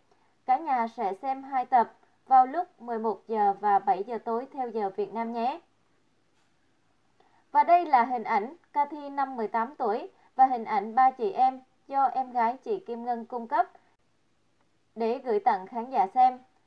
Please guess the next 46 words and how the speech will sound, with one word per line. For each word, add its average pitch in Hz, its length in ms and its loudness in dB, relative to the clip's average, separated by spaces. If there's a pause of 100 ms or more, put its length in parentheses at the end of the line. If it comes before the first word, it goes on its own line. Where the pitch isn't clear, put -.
(180)
Dưới 370 160 0
phần 269 200 -4
bình 240 140 -4
luận, 226 240 4 (240)
khán 254 240 -4
giả 202 220 2
đều 214 200 -4
háo 233 200 0
hức 320 300 -10
chờ 302 140 -4
đợi - 320 -2 (220)
những 247 220 -12
thông 302 220 -8
tin 262 280 -8
chính 262 260 -14
xác 339 340 -10
về 220 140 -4
Kim 233 240 -6
Ngân. 262 240 4 (600)
"Chúc 381 140 2
mọi 277 200 4
chuyện 208 340 -4
được 226 180 -4
suôn 277 220 -12
sẻ, 254 360 4 (300)
Ngân 311 200 -12
Nga 294 220 -2
về 226 200 -4
lại 208 240 0
bên 233 220 -6
nhau. 254 300 4 (960)
Yêu 339 160 -2
cô 330 240 -4
và 269 160 2
chị. 226 380 0 (480)
Mọi 269 220 4
clip 294 440 -4
của 202 260 -2
chị, 220 340 2 (140)
dù 233 220 0
không 269 240 -8
phải 202 280 0
là 226 240 0
cô 247 200 -8
Kim 247 260 -12
Ngân 269 260 0